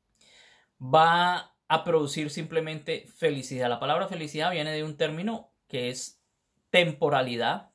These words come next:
tiene un tiempo y espacio mientras tenga algo que me produce felicidad, pero volvemos otra vez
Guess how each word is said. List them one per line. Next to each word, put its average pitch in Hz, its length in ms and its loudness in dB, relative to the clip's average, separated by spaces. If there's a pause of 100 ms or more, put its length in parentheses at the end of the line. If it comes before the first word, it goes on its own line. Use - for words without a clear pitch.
tiene 139 280 -6
un 151 220 -8
tiempo 151 300 -6
y 143 40 -4
espacio 180 440 -6
mientras 139 360 -6
tenga 135 280 0
algo 143 240 0
que 127 100 -6
me 120 120 -6
produce 120 360 -8
felicidad, 120 580 -4
pero 143 200 2
volvemos 120 400 -2
otra 139 220 -4
vez - 260 -4